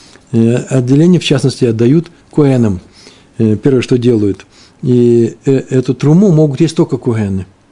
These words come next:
Коэны и члены их семей, э, в частности, дети, э, жёны, э, жена, э, и, м, люди, которые, э,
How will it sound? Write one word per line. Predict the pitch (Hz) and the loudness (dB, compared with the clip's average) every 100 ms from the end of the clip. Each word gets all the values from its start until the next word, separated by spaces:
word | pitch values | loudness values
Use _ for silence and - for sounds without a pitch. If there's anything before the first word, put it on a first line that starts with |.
| _ - - _ _ _ _ | _ -20 -20 _ _ _ _
Коэны | - 135 160 214 202 185 - _ | -2 0 2 2 0 -2 -8 _
и | 151 | -4
члены | 151 - 202 185 | -2 0 2 2
их | - | 0
семей, | - 131 120 123 _ _ _ - | -2 0 0 -4 _ _ _ -2
э, | 127 | -2
в | 117 | 0
частности, | - 139 135 123 - 117 110 107 | -2 -2 -2 -4 0 2 2 0
дети, | 104 180 185 - 143 127 - _ _ | 0 0 0 0 -2 -2 -10 _ _
э, | - 117 107 110 | -2 0 2 2
жёны, | 147 165 156 143 143 _ _ _ | 2 2 2 0 -4 _ _ _
э, | 117 101 - - | -6 -6 -6 -6
жена, | 104 120 139 127 - | -2 0 0 -2 -6
э, | 113 107 104 104 - | -6 -4 -2 -4 -4
и, | 135 135 131 | 0 2 2
м, | - 131 113 113 | -2 0 2 2
люди, | 135 165 | 2 2
которые, | 120 110 120 117 110 - _ _ _ | 0 -2 -2 -2 -4 -10 _ _ _
э, | 117 107 104 | -4 -2 -2